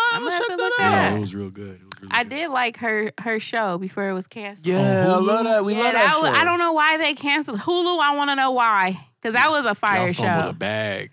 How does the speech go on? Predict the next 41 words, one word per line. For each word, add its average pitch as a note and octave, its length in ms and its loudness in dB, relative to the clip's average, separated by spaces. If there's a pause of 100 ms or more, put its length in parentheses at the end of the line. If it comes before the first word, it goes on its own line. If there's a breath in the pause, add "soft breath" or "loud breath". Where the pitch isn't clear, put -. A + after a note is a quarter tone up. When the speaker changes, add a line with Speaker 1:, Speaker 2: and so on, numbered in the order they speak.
(120)
Speaker 2:
You A#3 180 0
fumbled E3 480 0
a C3+ 40 -4
couple F#3 420 -2
of C3+ 140 -4
bags. D#3+ 440 4
Speaker 1:
As B3 260 2
a C#4 40 6
matter D#4 280 8
of C#4+ 60 -2
Speaker 2:
Yatch. - 40 -4
Speaker 1:
fact, B3 140 0
I A#3 80 0
might B3 180 -2
start A3 280 -2
it A3 100 -2
over. G3 380 -2 (540)
Speaker 2:
Yeah, D#3+ 340 -8
I D3+ 60 -10
might D3 260 -8
too. B2 340 -6 (680)
Uh, F#2+ 580 0 (140)
what A#2+ 120 -8
I G#2+ 120 -2
got? F#2 360 -6 (120)
Speaker 1:
What G#3+ 180 -6
you G3 60 -6
Speaker 2:
Uh, - 40 -8
Speaker 1:
got? F3 260 -6 (1200 loud breath)
Speaker 2:
I C3+ 160 -4
ain't G2+ 120 -4
been F#2+ 140 -4
watching F#2+ 360 -6
nothing G#2+ 340 -6
lately. G#2+ 340 -2
Peacemaker B2 580 -2
just A2 240 -6
ended, A#2 400 -4
like, G2 160 -4
last G#2+ 320 -2
week. C3 220 -4